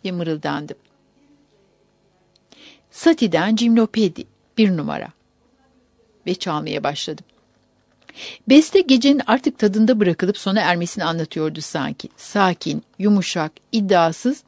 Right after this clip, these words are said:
ve meditasyona çağırır gibi. Şu an ihtiyacım olan da oydu.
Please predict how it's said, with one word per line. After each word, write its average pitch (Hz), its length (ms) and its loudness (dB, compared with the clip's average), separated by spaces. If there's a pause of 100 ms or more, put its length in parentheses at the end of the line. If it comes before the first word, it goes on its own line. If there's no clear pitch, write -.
(120)
ve 247 120 2
meditasyona 185 720 -2
çağırır 151 440 -4
gibi. - 240 -10 (600)
Şu - 200 -2
an 175 160 0
ihtiyacım 170 540 -4
olan 151 340 -2
da 226 60 4
oydu. 175 320 0